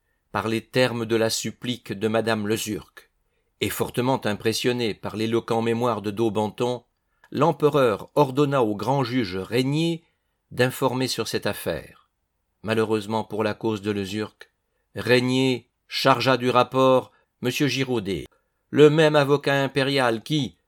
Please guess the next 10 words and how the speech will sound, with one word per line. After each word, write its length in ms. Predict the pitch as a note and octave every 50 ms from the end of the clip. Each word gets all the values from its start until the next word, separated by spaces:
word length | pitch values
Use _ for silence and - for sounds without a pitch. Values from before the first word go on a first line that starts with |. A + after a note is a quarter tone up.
| _ _ _ _ _
deux 440 | - F#2+ A#2 B2 C3 B2+ A#2+ A2+ B2+
ans 160 | B2+ A#2+ A#2
auparavant, 760 | A2 G#2 - - A2 G#2 G#2+ G#2+ G2 G#2+ A#2 A#2 A2+ A2 - _ _ _ _ _ _ _ _
avait 300 | - A2+ A2 A2+ A2 G2+
déjà 500 | F#2 F#2 C3+ C#3+ B2+ - A#2 G2 E2 E2
repoussé 720 | E2 G2 A#2 A2+ - - B2 G#2+ - - C3+ C3 B2+ A#2+ - _ _ _ _
toute 320 | - F3 G3 F3 - -
idée 440 | C3 A2+ G2 G#2+ G#2+ G#2+ G#2 G#2+ - _ _ _ -
de 120 | F#2+ A2
révision. 640 | G#2 G2 A#2 A2 F#2+ G#2 G2 D#2+ D2+ E2 C#2+ G#1+ -